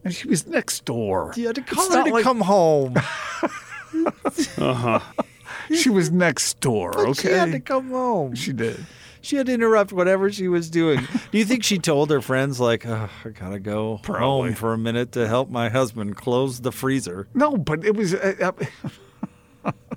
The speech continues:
Speaker 1: <laughs> I, I keep telling you, it was a complex process.
Speaker 3: That couldn't have been.
Speaker 2: No,
Speaker 1: You know,
Speaker 2: okay,
Speaker 1: it was
Speaker 2: so
Speaker 1: like a, it was like, it was like a, uh, a locomotive, uh, driving right off the track,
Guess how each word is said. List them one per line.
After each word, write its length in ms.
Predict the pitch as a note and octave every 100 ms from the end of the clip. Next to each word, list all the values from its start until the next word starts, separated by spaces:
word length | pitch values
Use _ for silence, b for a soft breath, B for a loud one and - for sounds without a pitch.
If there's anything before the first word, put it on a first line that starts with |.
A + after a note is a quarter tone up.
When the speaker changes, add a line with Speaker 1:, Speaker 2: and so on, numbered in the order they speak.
| - -
Speaker 1:
<laughs> 400 | - - - -
I, 300 | - D#3 - -
I 60 |
keep 240 | - D3+ B2
telling 340 | F3+ C3+ C3
you, 140 | F#2+ - B B B
it 60 | -
was 140 | D#3
a 60 | C3+
complex 680 | - D3+ C3 D#3+ C3+ B2 -
process. 800 | - A2 A#2+ - - - - -
Speaker 3:
That 260 | D3 C3+ -
couldn't 240 | B2+ A2
have 120 | G2
been. 160 | F#2+ E2+ -
Speaker 2:
No, 140 | C4+ B3
Speaker 1:
You 40 |
know, 60 | A3
Speaker 2:
okay, 200 | A3+ A#3
Speaker 1:
it 60 | F3
was 100 | G3+
Speaker 2:
so 80 |
Speaker 1:
like 140 | A3 G3
a, 200 | D#3+ G3+
it 40 |
was 200 | G3 D#3+
like, 240 | G#3+ A#3+ -
it 120 | E3
was 140 | E3+ E3+
like 220 | G#3 D3+
a, 260 | C#3 C3+
uh, 220 | C3 B2 C3 B B B C#3
a 60 |
locomotive, 1120 | C#3 D3+ F#3+ D3+ C3+ C#3+ D3 C3 G#2 - C#3 B2 B2
uh, 360 | A2+ G2+ G#2 A2+ -
driving 420 | C3+ C3 A#2+ A#2+
right 200 | A#2 A2
off 160 | G2+
the 120 | - -
track, 540 | - - - -